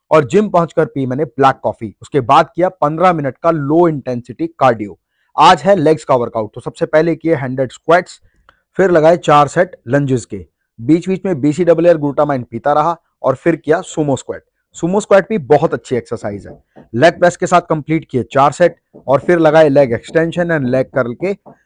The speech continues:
चार चार सेट, वो भी प्रोग्रेसिव वेट लोड के साथ। बीसीडब्ल्यूए ग्लूटामाइन अच्छी एनर्जी देता है। फिर किए मैंने डेडलिफ्ट।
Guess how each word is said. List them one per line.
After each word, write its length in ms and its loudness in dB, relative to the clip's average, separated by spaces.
चार 240 4
चार 240 4
सेट, 260 0
वो 160 0
भी 180 -2
प्रोग्रेसिव 520 2
वेट 260 -2
लोड 200 -4
के 120 -2
साथ। 300 -2
बीसीडब्ल्यूए 680 0
ग्लूटामाइन 480 2
अच्छी 240 -4
एनर्जी 320 -2
देता 240 2
है। 140 -2
फिर 120 6
किए 240 2
मैंने 240 -2
डेडलिफ्ट। 520 0